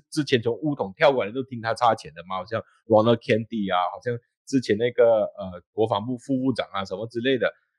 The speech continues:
呃，都是听候这个哈姆扎·宰努丁差遣的嘛。你如果是担心的话，也给他一个高级部长。我，我不排除可能土团党会出现两个高级部长，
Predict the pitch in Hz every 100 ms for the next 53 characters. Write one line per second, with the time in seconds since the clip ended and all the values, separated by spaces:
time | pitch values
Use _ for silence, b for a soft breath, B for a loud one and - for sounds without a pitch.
0 | _ _ - 113 208 190 180 175 175 170
1 | 151 160 151 127 135 135 135 107 117 120
2 | 123 120 117 95 98 104 92 b b b
3 | 147 175 165 151 - _ - 156 196 147
4 | 139 180 143 - _ _ _ - 160 156
5 | 170 160 156 147 107 131 170 120 113 127
6 | 143 143 143 127 135 117 107 135 98 110
7 | 135 135 147 156 156 269 - - - 143
8 | 160 135 139 139 120 139 - _ - 131
9 | 147 151 110 107 143 147 131 143 98 -
10 | - 139 131 120 101 120 127